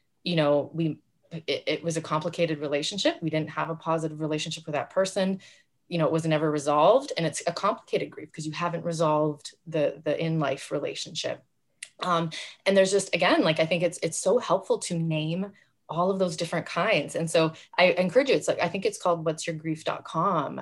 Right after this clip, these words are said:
Um, and I think that, like, you know, delayed grief, there's, you know,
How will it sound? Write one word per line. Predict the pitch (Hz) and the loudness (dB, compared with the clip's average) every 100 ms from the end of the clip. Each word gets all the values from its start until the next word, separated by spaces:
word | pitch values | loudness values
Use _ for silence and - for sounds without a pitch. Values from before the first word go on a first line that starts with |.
| - | -6
Um, | 156 156 156 156 _ _ - | -4 -2 -4 -6 _ _ -4
and | 175 165 | 0 2
I | 160 | 2
think | 170 160 | 0 0
that, | - - | 0 0
like, | 160 - - - | 0 -2 -16 -10
you | 160 | -2
know, | 160 143 160 | 0 0 -2
delayed | 180 196 233 208 | 0 4 4 2
grief, | 160 131 - - - | -4 -12 -14 -12 0
there's, | 151 151 156 - - - _ - | 2 4 0 -4 -14 -20 _ 0
you | 190 | 4
know, | 156 | 6